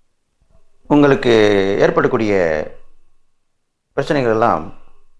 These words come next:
தெய்வ சக்தியால் சரி ச-, சரி ச-, சரிசமமாக நடந்து உங்களுடைய பிரச்சனை தீர்க்கப்படும். அடுத்து உங்களுக்கு வேண்டுதல் பிரார்த்தனை இருந்தால் இப்ப நிறைவேற்றிக்கலாம். அதுக்குண்டான நேரமா தான் இப்ப வந்திருக்கு. சனி பகவான் அதுல உட்கார்ந்த உடனே.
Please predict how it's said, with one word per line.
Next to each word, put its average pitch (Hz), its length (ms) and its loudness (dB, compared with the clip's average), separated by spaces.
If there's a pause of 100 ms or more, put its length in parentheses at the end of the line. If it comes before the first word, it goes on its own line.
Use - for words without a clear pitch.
(140)
தெய்வ 151 220 0 (100)
சக்தியால் 85 460 -4 (920)
சரி 113 220 -4
ச-, 90 380 -4
சரி 117 200 -4
ச-, - 220 -16
சரிசமமாக 104 680 -6 (1700)
நடந்து 98 320 -4 (220)
உங்களுடைய 98 280 -6
பிரச்சனை 104 260 -8
தீர்க்கப்படும். - 520 -10 (600)
அடுத்து 196 220 2
உங்களுக்கு 160 220 2
வேண்டுதல் 175 300 0
பிரார்த்தனை 127 300 0
இருந்தால் 117 340 0
இப்ப 107 180 -8
நிறைவேற்றிக்கலாம். 101 520 -6 (240)
அதுக்குண்டான 120 380 -4
நேரமா 92 240 -4
தான் 95 120 -8
இப்ப 78 100 -12
வந்திருக்கு. - 380 -16
சனி 113 120 -10
பகவான் 95 260 -4
அதுல 85 200 -10
உட்கார்ந்த 82 280 -8
உடனே. - 140 -12